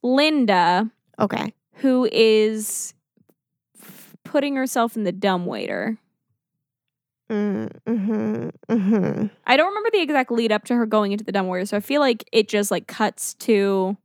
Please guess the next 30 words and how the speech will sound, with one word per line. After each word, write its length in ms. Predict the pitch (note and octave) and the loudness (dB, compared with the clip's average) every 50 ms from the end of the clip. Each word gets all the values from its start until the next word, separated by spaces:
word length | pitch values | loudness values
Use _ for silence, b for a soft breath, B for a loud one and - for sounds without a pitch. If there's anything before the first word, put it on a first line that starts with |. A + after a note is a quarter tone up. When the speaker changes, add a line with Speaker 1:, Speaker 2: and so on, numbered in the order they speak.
| _ _ _ _ _ _ _ _ | _ _ _ _ _ _ _ _
Speaker 2:
Does 140 | - A#3+ A#3+ | -16 -12 -10
she 140 | - - - | -6 -4 -4
end 120 | E4+ E4 | -4 -4
up 100 | - - | -4 -4
in, 100 | - E4 | -2 -2
like, 180 | D#4 D#4+ C#4+ C4 | -2 0 0 0
a 40 | A3+ | 0
basement 680 | F#3+ F#3+ - - B3 C4+ D4 E4+ - - F4 F4 E4+ | 0 -2 -2 0 0 0 0 -2 -2 -2 -2 -2 0
or 120 | F4+ F4+ F4+ | 0 -2 -2
Speaker 1:
She 60 | - | -2
Speaker 2:
something? 420 | - F#4 F4 E4+ F4 F4 F4 F4+ | -2 -2 -2 2 2 4 4 4
Speaker 1:
does 300 | F#4 F4+ F4+ F#4+ G4+ F#4+ | 4 4 4 4 4 2
end 160 | G4+ G4 F#4+ F#4 | -2 -2 -2 -2
up, 80 | F4 - - - D4+ C#4 | -4 -4 -8 -8 -6 -4
well, 160 | F4 E4 E4 | -2 -4 -4
sh-, 80 | D4+ - - | -4 -4 0
uh, 240 | - D4 D4 C#4+ C#4+ | 2 4 4 4 2
she 100 | D4+ - G#4 | 0 0 -2
ends 100 | A#4+ C5+ | 0 0
up 80 | C5 - | 0 0
in 60 | B4+ | 0
a 60 | B4 B4 | 0 2
basement. 500 | A4 G#4 G4+ F#4+ - F#4 F#4 F4+ D#4 D#4 | 2 2 2 2 0 0 0 0 -2 -2
She 120 | - F4+ | 0 2
Speaker 2:
Why 60 | E4+ | 2
is 60 | F4 F4+ | 2 4
Speaker 1:
ends 80 | F4+ F#4+ | 4 4
up 40 | F4+ | 4
Speaker 2:
everybody 240 | F4 F#4 F4 E4 E4+ | 4 4 4 4 4
always 280 | F4+ E4 D#4+ D4+ - | 4 4 2 0 -2